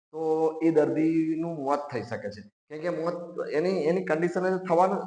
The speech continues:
થઈ જાય. અને જો આપણે કદાચ એને સારી સલાહ આપીએ, આપણે ચૂપ રહીએ અને એમ કહીએ કે ભાઈ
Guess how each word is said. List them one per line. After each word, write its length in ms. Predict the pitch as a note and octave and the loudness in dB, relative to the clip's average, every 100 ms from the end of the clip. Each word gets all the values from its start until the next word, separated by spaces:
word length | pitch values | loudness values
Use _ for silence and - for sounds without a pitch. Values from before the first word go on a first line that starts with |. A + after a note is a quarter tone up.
| - | 0
થઈ 120 | G3 | 2
જાય. 200 | E3+ C3 | 4 4
અને 160 | A#2+ D#3 | 4 2
જો 120 | D#3+ | 4
આપણે 220 | D3+ D#3 | 4 4
કદાચ 240 | D#3 D#3 D#3 | 2 0 0
એને 240 | D3+ D#3+ | -2 -2
સારી 280 | D#3 A#2+ C#3+ | 0 0 2
સલાહ 240 | C#3+ C#3 C#3+ | 2 2 2
આપીએ, 220 | C#3+ B2+ | 2 0
આપણે 200 | A#2 C#3+ | 0 -6
ચૂપ 320 | - D3 C#3+ | -4 -2 0
રહીએ 200 | C#3+ C#3 | 2 2
અને 140 | C3+ | 2
એમ 160 | C3+ C#3 | 2 2
કહીએ 220 | C#3+ C#3+ | 2 2
કે 80 | A2+ | 2
ભાઈ 180 | B2+ | -2